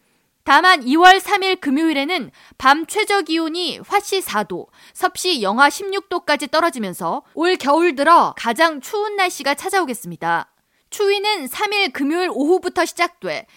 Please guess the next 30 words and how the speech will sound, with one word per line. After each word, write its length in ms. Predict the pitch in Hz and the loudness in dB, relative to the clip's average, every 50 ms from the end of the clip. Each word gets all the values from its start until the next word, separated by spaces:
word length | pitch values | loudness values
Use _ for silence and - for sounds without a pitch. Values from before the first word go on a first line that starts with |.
| - - _ | -20 -20 _
사 260 | - - 226 226 233 240 | -16 -6 -2 0 0 2
일 240 | 311 349 349 302 262 | 2 0 -2 -4 -4
토요일까지 640 | - 415 392 392 403 392 392 392 - 311 302 - 339 269 | -4 -2 -2 0 0 -2 -2 0 0 0 0 0 -2 -2
이어질 380 | 247 254 285 320 262 320 311 | 0 2 2 2 0 -2 -4
것으로 380 | - - 277 277 - 269 262 277 | -2 -2 -2 -2 -2 -6 -8 -8
전망됩니다. 840 | - - 226 226 254 269 254 233 190 165 - 170 175 170 151 - - _ _ _ _ _ _ _ _ | -8 -6 -4 -2 0 0 0 -2 -4 -6 -4 -2 -2 -2 -2 -4 -8 _ _ _ _ _ _ _ _
삼 240 | - - 415 392 415 | -4 -2 -2 0 0
일 180 | 415 403 285 | 0 0 2
낮 180 | 233 233 254 - | 2 2 2 2
최고 280 | - 403 415 370 403 | -2 -4 -2 -2 -2
기온은 520 | 339 339 349 339 330 330 349 370 359 285 254 - | -2 -2 -2 -2 -2 -4 -4 -6 -6 -8 -8 -6
화씨 280 | - 403 - - 403 | -6 -6 -4 -4 -4
삼십이 460 | - - 403 403 - 359 220 214 240 | -4 -4 -6 -6 -6 -4 -4 -4 -4
도, 240 | 196 - 180 - - _ _ - - - | -4 -6 -8 -10 -10 _ _ -20 -20 -8
섭씨 440 | - 381 - - - 392 392 302 | -6 -6 -6 -4 -2 -2 0 2
영 220 | 240 - 214 226 247 | 2 0 0 0 0
도를 240 | 339 381 381 370 294 | 0 0 0 0 0
보일 260 | - 320 302 302 311 | 0 -2 -2 -2 0
것으로 360 | - 294 285 - - 285 311 | 2 0 0 0 -2 -4 -2
예상되나 720 | 254 202 196 - 294 277 240 240 214 175 160 175 247 302 - _ _ _ _ _ | -2 -2 -2 -2 -2 -2 -2 -2 -4 -4 -4 -4 -4 -6 -8 _ _ _ _ _
오후부터 640 | 240 277 285 - 370 381 320 349 349 - - 349 330 | -4 -4 0 0 0 0 0 -2 -6 0 4 4 4
한파가 500 | 339 - 427 403 - - 440 349 359 311 | 4 4 -2 -6 -4 -4 0 2 2 2
몰아닥쳐서 840 | 220 233 254 311 320 262 220 - - 226 214 - 349 359 277 180 - _ _ - _ | 4 2 2 2 0 0 -4 -4 -6 -8 -2 0 0 0 0 -2 -6 _ _ -20 _
삼 260 | - - - 415 392 415 | -14 -2 -2 0 0 0
일 120 | 415 415 | -2 -2
밤에 320 | 403 320 226 220 262 294 | 0 -2 -2 0 0 -2
가장 340 | 302 - 226 208 247 277 285 | -2 -2 -4 -2 0 -2 -2
추울 300 | 262 - - 403 427 427 | -2 -4 -2 -2 -2 -2
것으로 400 | - - 320 330 - 302 277 240 | 2 2 2 2 2 -4 -6 -6
예상되며 680 | 190 175 - 233 233 208 208 190 220 302 302 254 - | -4 -4 -4 -4 -4 -4 -4 -4 -2 -2 -2 -4 -4